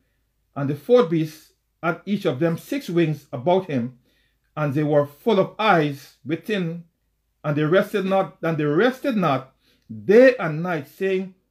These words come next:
'Holy, holy, holy, Lord God Almighty,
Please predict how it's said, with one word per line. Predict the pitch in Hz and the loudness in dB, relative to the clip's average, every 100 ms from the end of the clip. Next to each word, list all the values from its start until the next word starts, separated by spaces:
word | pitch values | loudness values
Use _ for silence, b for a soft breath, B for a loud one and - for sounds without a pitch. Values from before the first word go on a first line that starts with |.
| _ | _
'Holy, | - 254 277 269 262 233 | 2 4 4 2 -2 -2
holy, | 180 226 226 240 220 | -2 0 0 -2 -2
holy, | 202 196 160 127 131 _ _ _ _ | -2 0 0 -4 -8 _ _ _ _
Lord | 123 180 233 262 151 | -2 2 4 4 2
God | 185 196 | 2 2
Almighty, | 165 143 156 180 - 131 107 | 2 0 -2 -4 -4 -10 -12